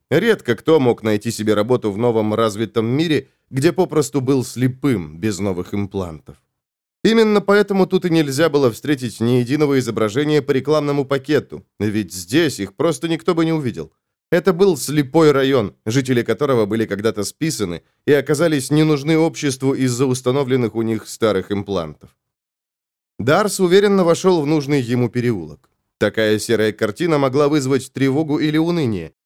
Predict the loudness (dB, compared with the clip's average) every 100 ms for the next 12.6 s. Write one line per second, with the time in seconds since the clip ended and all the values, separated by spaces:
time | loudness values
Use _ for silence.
0 | _ -2 -2 2 0 2 0 2 0 2
1 | 2 0 -2 -8 -8 -4 0 0 0 -2
2 | 2 0 2 -2 0 -2 -2 -2 -2 0
3 | -4 -2 0 0 0 -2 -4 -4 -4 -8
4 | -8 -12 -12 -20 _ _ _ _ _ -2
5 | -2 2 2 4 2 0 0 0 0 0
6 | 0 -2 0 0 0 -2 -2 -2 -4 -8
7 | -8 -6 -6 -6 -4 -2 -2 -2 -2 0
8 | -2 -4 _ _ 2 2 4 2 4 2
9 | 2 0 0 0 0 0 -2 -6 -14 _
10 | _ _ _ _ _ _ _ 4 4 2
11 | 0 0 0 0 2 0 0 0 2 2
12 | 0 0 -2 -2 -4